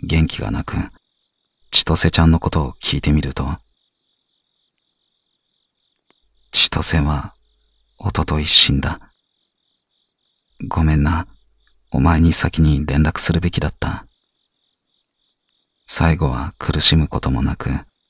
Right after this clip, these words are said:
みんなに見取られて、とうとう目を覚ますことなく死んだ。医者に聞いてみたんだが、予定よりちょっと早かったそうだ。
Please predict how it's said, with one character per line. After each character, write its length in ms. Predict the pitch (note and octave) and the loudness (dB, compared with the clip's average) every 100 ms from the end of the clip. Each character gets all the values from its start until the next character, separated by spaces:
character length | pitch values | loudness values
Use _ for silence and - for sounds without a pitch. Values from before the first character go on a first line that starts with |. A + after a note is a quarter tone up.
| _ _ _ _ | _ _ _ _
み 140 | D#2 | 4
ん 80 | D#2+ | 6
な 100 | E2+ | 4
に 100 | E2 | 2
見 160 | C2 B1+ | 0 -4
取 140 | - | -4
ら 80 | E2 | -2
れ 120 | - | -4
て、 260 | - C#2+ D2+ _ _ _ _ _ | -4 -6 -8 _ _ _ _ _
と 160 | - F2+ | -2 0
う 40 | |
と 120 | - D2 | 0 -2
う 60 | |
目 200 | - C#2 | -2 0
を 60 | E2 | 0
覚 200 | - C#2+ | 0 0
ま 100 | D2 | -2
す 80 | - | -2
こ 120 | - | -2
と 100 | E2 | 0
な 100 | D#2 | -2
く 140 | - | 0
死 200 | - - | 2 2
ん 80 | C2+ | 0
だ。 220 | C2 D#2+ _ _ _ _ _ _ _ _ _ _ _ _ _ _ _ _ _ _ _ _ _ _ _ _ _ _ _ _ _ _ _ | -4 -8 _ _ _ _ _ _ _ _ _ _ _ _ _ _ _ _ _ _ _ _ _ _ _ _ _ _ _ _ _ _ _
医 120 | - | -2
者 140 | - D#2+ | 2 4
に 180 | D#2 | 2
聞 160 | - E2+ | 0 -2
い 40 | |
て 100 | E2+ | 2
み 80 | E2+ | 2
た 120 | F2 | 4
ん 60 | D#2+ | 0
だ 80 | C#2 | 0
が、 340 | C2 A#1 - _ _ _ _ - | -4 -8 -10 _ _ _ _ -6
予 140 | D2+ | -4
定 160 | F2 D#2+ | -2 0
よ 120 | E2+ | 0
り 220 | B1 A1 | -2 -6
ち 120 | - D#2+ | -4 -4
ょ 20 | |
っ 40 | |
と 120 | - | -4
早 300 | - - D2+ | -6 -4 -6
か 100 | - | -4
っ 40 | - | -4
た 120 | D2+ | 0
そ 200 | - - | 0 0
う 40 | |
だ。 220 | - - | -4 -8